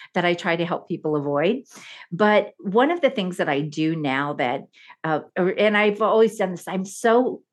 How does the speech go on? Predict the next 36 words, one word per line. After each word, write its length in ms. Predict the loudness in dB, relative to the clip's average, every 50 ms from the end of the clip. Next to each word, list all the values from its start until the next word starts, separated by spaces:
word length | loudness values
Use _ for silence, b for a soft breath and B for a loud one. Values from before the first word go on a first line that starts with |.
| _
it's 200 | 0 0 0 0
so 220 | 2 4 4 4 2 2
easy 320 | 2 2 2 2 0 -2
for 200 | -2 -2 -4 -4
me 160 | -4 -4 -4 -4
to 80 | -6
see 380 | -8 -8 -6 -2 0 2 2 2
inside 460 | 2 0 -4 -4 -2 -2 -2 -2 -2
of 100 | -6 -6
someone's 480 | -6 -6 -4 -4 -4 -4 -6 -8 -8 0
business 460 | 0 0 0 2 0 -2 -2 -2 -2
and 140 | -4 -2 0
know 140 | -2 -2
the 140 | 0 -2 -2
levers 420 | 0 0 -2 0 -2 -4 -6 -6 -8
to 80 | -10
pull, 400 | -8 -6 -6 -6 -6 -6 -10 B B B B B B B B 0
the 80 | 2
levers 460 | 2 4 4 4 4 4 2 2 2 0
that 180 | -2 0 0
are 80 | -2 -2
going 240 | -2 -4 -6 -6 -6
to 80 | -4
get 240 | -2 -2 -2 -2 -2
them 220 | -6 -6 -4 -4
the 180 | -4 -6 -6 -8 -4 -2
biggest 480 | -2 -2 0 -2 -4 -6 -6 -10 -6 -4
leaps, 360 | -4 -4 -6 -8 -14 -8 -6
the 100 | -4 -2
levers 400 | 0 0 0 0 0 0 0 0
that 160 | -2 -2 -2
are 60 | -2
going 220 | -4 -4 -4 -4 -4
to 60 | -6
make 220 | -6 -10 -8 -8
the 140 | -8 -8